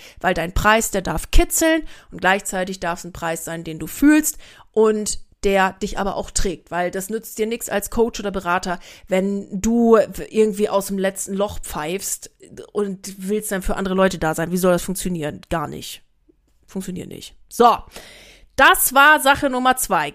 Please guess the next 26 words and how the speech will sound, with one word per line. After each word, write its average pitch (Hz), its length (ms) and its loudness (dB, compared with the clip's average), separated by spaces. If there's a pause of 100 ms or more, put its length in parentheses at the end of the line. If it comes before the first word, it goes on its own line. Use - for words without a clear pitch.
Ganz, 269 480 0
ganz 220 400 0
wichtiges 190 540 -4
Topic. - 420 0 (100)
So, 233 300 4
und 254 220 2
jetzt 359 400 2
Sache 277 320 2
Nummer 220 300 -6
drei. - 460 -16 (1500)
Und 277 240 4
da, 311 180 6 (360)
also 311 220 4 (440)
da 311 240 2
würde 359 180 4
mich 339 200 0
so 285 320 0
interessieren, 285 840 -2
was 240 560 0
denkt 269 400 -2
ihr 339 260 2
dazu 339 600 0
und 262 420 -2
auch 247 220 0
mega 285 640 2
interessieren, 233 880 -4